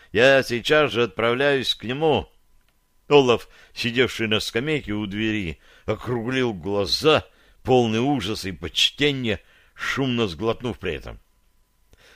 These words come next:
«Тогда, господин Нильсен, завтра мы навестим вас снова в это же время», раскланялся я с капитаном. «Да-да, я буду вас ждать»,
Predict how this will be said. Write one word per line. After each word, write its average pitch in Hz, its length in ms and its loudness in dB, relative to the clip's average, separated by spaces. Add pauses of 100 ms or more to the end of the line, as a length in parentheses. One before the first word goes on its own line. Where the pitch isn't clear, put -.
(120)
«Тогда, 120 520 4
господин 107 580 -4
Нильсен, 151 640 -2
завтра 123 540 2
мы 131 160 0
навестим 123 500 -2
вас 117 220 0
снова 92 440 -2 (280)
в - 40 -2
это 135 300 2
же 131 140 -4
время», 95 440 -4 (100)
раскланялся 117 680 -4
я 98 320 -2
с - 100 -10
капитаном. 85 600 -10 (560)
«Да-да, 156 560 6
я 113 260 4
буду 151 260 0
вас 147 220 4
ждать», 120 500 0